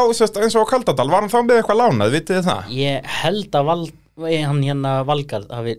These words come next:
Speaker 2: látið hann ha-,
Speaker 1: Já,
Speaker 2: fá eitthvað. Ég held
Speaker 1: já.
Speaker 2: það, en ég er samt ekki alveg viss.
Speaker 1: Hann þurfti að fara helst bara með einhverjum reyndum í aftursætinu í rauninni.
Speaker 2: Já.
Speaker 1: En þá er
Speaker 2: Það
Speaker 1: það
Speaker 2: væri flott líka.
Speaker 1: Já. En þá er, uh, já, það þurfti að fá einhvern í það því að það er drefleiðilegt að heiða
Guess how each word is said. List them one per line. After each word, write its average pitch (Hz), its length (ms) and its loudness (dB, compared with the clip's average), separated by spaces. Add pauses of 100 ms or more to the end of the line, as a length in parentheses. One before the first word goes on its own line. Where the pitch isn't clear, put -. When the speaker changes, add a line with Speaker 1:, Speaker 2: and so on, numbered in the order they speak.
(120)
Speaker 2:
látið 117 320 -4
hann 107 100 -6
ha-, 123 80 -6
Speaker 1:
Já, 131 140 -2
Speaker 2:
fá 120 140 2
eitthvað. 117 500 0
Ég - 180 -8
held 101 140 0
Speaker 1:
já. 101 80 -6
Speaker 2:
það, 98 160 -8
en 127 140 -4
ég 135 40 -2
er 131 80 -2
samt 135 160 -6
ekki 135 120 -4
alveg 113 180 -6
viss. - 140 -12 (460)
Speaker 1:
Hann 123 180 -2
þurfti 165 220 0
að 139 60 0
fara 175 240 2
helst 143 220 -2
bara 139 180 2
með 156 320 2
einhverjum 135 380 2
reyndum 139 420 0
í 143 100 2
aftursætinu 104 580 -2
í 92 40 -2
rauninni. 101 320 -6 (680)
Speaker 2:
Já. 110 120 -4 (420)
Speaker 1:
En 113 100 -6
þá 127 120 0
er 120 80 4
Speaker 2:
Það 117 160 -2
Speaker 1:
það 120 100 2
Speaker 2:
væri 113 140 -4
flott 120 200 -12
líka. 127 180 -14
Speaker 1:
Já. 135 180 -2 (360)
En 113 120 -4
þá 127 120 0 (180)
er, 117 80 0
uh, 107 460 -10 (100)
já, - 160 -6
það 127 160 0
þurfti 135 180 0
að 123 80 -4
fá 143 60 4
einhvern 117 260 2
í 113 60 0
það 120 160 2
því 123 140 0
að 120 80 0
það 127 160 2
er 113 80 0 (100)
drefleiðilegt 117 580 0
að 123 80 2
heiða 120 180 2